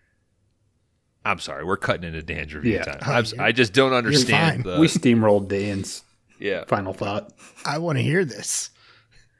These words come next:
Speaker 1: No,
Speaker 3: Might,
Speaker 1: I just
Speaker 3: might
Speaker 1: wanna,
Speaker 3: change
Speaker 1: I
Speaker 3: my
Speaker 1: wanna,
Speaker 3: mind.
Speaker 1: I want a
Speaker 3: <laughs>
Speaker 1: further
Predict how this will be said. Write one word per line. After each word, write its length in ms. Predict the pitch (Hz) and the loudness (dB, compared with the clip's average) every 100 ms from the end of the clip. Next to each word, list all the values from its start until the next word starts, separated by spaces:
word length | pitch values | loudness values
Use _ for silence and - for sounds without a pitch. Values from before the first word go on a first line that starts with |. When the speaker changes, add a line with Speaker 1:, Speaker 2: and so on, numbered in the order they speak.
| _ _ _ _ _ _ _ _ _ _ - - - - - | _ _ _ _ _ _ _ _ _ _ -20 -20 -20 -16 0
Speaker 1:
No, 240 | 196 170 | 4 4
Speaker 3:
Might, 80 | 90 | 4
Speaker 1:
I 60 | 131 | 2
just 160 | 147 120 | 2 4
Speaker 3:
might 40 | |
Speaker 1:
wanna, 140 | 147 156 | 4 4
Speaker 3:
change 80 | 135 | 4
Speaker 1:
I 60 | |
Speaker 3:
my 100 | 139 | 6
Speaker 1:
wanna, 200 | 139 131 110 | 4 4 0
Speaker 3:
mind. 260 | 110 - - | -6 -10 -4
Speaker 1:
I 140 | 110 | 0
want 260 | 120 131 135 | 4 4 4
a 60 | 120 | 2
Speaker 3:
<laughs> 180 | 135 | 0
Speaker 1:
further 420 | 127 123 123 120 | 4 4 4 2